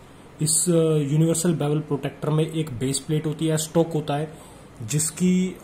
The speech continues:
सरफेस फिनिश और फ्लैट-, फ्लैटनेस जो है वो हाई डिग्री की होती है। आपका stock जो है उसको आप वर्कपीस के ऊपर place करते हैं,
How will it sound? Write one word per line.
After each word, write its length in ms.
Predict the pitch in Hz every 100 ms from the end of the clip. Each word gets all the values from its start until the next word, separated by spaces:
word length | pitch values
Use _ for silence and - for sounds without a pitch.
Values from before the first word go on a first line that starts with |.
| -
सरफेस 480 | - 139 170 175 -
फिनिश 340 | 147 139 - -
और 100 | 151
फ्लैट-, 280 | - 139 147
फ्लैटनेस 540 | - 143 143 170 160
जो 180 | 127 147
है 140 | 143
वो 180 | 151 151
हाई 260 | 151 131 160
डिग्री 280 | 156 147 151
की 160 | 160
होती 260 | 147 143 156
है। 120 | 156 - - - - 143
आपका 240 | 143 170
stock 400 | - - 175 175
जो 160 | 147 156
है 160 | 160
उसको 360 | 160 151 - 156
आप 160 | 147 143
वर्कपीस 500 | 131 127 - 165 -
के 100 | 170
ऊपर 200 | 160 160
place 360 | 156 135 147
करते 320 | - 156 - 151
हैं, 260 | 160 160